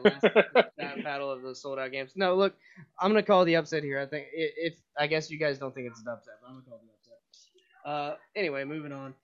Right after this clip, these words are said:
Speaker 1: California at T C U. Those are two big brand name teams. Know nothing about it. Really don't.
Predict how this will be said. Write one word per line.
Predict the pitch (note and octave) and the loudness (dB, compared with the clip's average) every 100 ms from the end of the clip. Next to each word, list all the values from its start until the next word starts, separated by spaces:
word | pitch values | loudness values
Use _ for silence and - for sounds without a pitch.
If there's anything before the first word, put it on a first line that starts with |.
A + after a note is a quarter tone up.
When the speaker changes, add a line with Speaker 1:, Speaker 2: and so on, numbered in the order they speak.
| _ - | _ -6
Speaker 1:
California | F#3+ G3 F#3 F#3+ F3+ E3+ | -4 -4 -4 -4 -2 -4
at | D3+ - | -6 -8
T | D#3 D3 | -10 -10
C | D#3 | -8
U. | D3 F3 F3+ D#3+ _ _ _ _ - | -4 -2 -2 -6 _ _ _ _ -14
Those | D#3 C#3+ | -10 -10
are | C#3 - | -10 -10
two | F3 D#3 C3 - _ | -6 -4 -6 -14 _
big | D#3 D3 D3+ | -12 -12 -12
brand | C#3+ C#3 | -14 -12
name | C#3 | -14
teams. | C3+ D3+ D3+ D3 - _ _ _ - - | -14 -14 -12 -14 -16 _ _ _ -20 -10
Know | E3 D#3 | -6 -4
nothing | D#3 D3 D3 | -4 -6 -8
about | C3+ B2+ A#2 A2 | -10 -8 -10 -12
it. | - _ | -20 _
Really | D#3 D#3 C#3+ | -10 -8 -6
don't. | C3+ B2+ | -8 -10